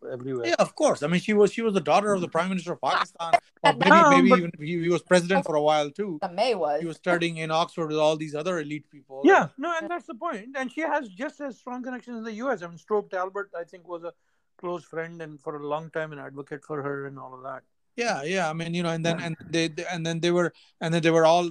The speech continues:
Speaker 2: uh, you know, presidents, uh, p-, sons and daughters of presidents and kings, and, you know, all
Speaker 1: Yeah, no, that's the point. That's the point. And, you know, so these people didn't come out of nowhere. Neither did, uh, Ariana Huffington, by the way.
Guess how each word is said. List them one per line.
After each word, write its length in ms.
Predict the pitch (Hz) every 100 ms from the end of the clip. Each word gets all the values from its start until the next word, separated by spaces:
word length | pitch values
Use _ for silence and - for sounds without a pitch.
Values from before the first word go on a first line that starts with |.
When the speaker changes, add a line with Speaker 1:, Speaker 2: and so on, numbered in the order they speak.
| 160
Speaker 2:
uh, 80 | 165
you 140 | 160
know, 80 | 160
presidents, 640 | - 160 156 165 165 151
uh, 80 | 160 139
p-, 140 | 170 139
sons 500 | - - 165 160 156
and 140 | 151
daughters 320 | 147 151 160
of 120 | 151
presidents 460 | - 151 151 160 143
and 160 | 147 -
kings, 380 | 151 160 156
and, 200 | 147 147
you 100 | 147
know, 200 | 151 139 - - - _ _ _ 185
all 220 | 147 147
Speaker 1:
Yeah, 200 | 320 330
no, 140 | 302 311
that's 260 | 262 262
the 60 | 226
point. 220 | 240 233 _ -
That's 160 | 202
the 80 | 247
point. 300 | 208 202 277
And, 180 | 247 240
you 120 | 269
know, 100 | 269
so 160 | 233 247
these 220 | 247 254
people 260 | 262 247 240
didn't 240 | 233 226
come 160 | 214 202
out 140 | 190
of 80 | 147
nowhere. 400 | 156 196 123 156 165 123
Neither 240 | 147 160 175
did, 220 | 143 139 _ _ _ _ _
uh, 340 | 156 151 147
Ariana 320 | 139 147 147 131
Huffington, 480 | 147 147 127 127
by 140 | 131 120
the 100 | 117
way. 180 | 131